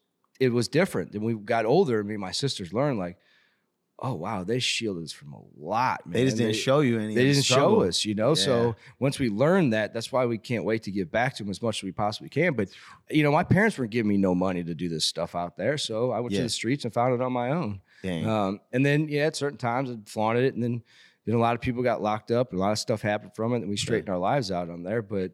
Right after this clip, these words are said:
Speaker 1: you
Speaker 2: Yeah.
Speaker 1: know, that's, that, that's how, that's how, that's really how everything started for me, honestly, in the
Speaker 2: So
Speaker 1: first
Speaker 2: you
Speaker 1: place. That's
Speaker 2: skirt-,
Speaker 1: where I learned business.
Speaker 2: you skirted prison.
Speaker 1: Yes,
Speaker 2: Dude,
Speaker 1: I
Speaker 2: I've,
Speaker 1: did.
Speaker 2: I've heard,
Speaker 1: I did.
Speaker 2: um,
Speaker 1: I
Speaker 2: <clears throat>
Speaker 1: did. And I always took care of my guys that were in there.
Speaker 2: Yeah, I mean,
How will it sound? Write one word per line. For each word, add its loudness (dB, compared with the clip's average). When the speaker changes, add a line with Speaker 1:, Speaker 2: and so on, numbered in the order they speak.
Speaker 1:
you -8
Speaker 2:
Yeah. -2
Speaker 1:
know, -2
that's, -4
that, -6
that's -6
how, -2
that's -10
how, -2
that's 2
really 6
how 2
everything -2
started 0
for -10
me, -8
honestly, -4
in -6
the -6
Speaker 2:
So 0
Speaker 1:
first 2
Speaker 2:
you 0
Speaker 1:
place. -2
That's 2
Speaker 2:
skirt-, 4
Speaker 1:
where 6
I 2
learned 0
business. 0
Speaker 2:
you 2
skirted 0
prison. -2
Speaker 1:
Yes, 4
Speaker 2:
Dude, 6
Speaker 1:
I 8
Speaker 2:
I've, 4
Speaker 1:
did. -2
Speaker 2:
I've 0
heard, -4
Speaker 1:
I 2
did. 4
Speaker 2:
um, -6
Speaker 1:
I -4
Speaker 2:
<clears throat> -8
Speaker 1:
did. 0
And 2
I 6
always 2
took 0
care 0
of -4
my -4
guys 0
that -6
were -6
in -2
there. -6
Speaker 2:
Yeah, 0
I -10
mean, -14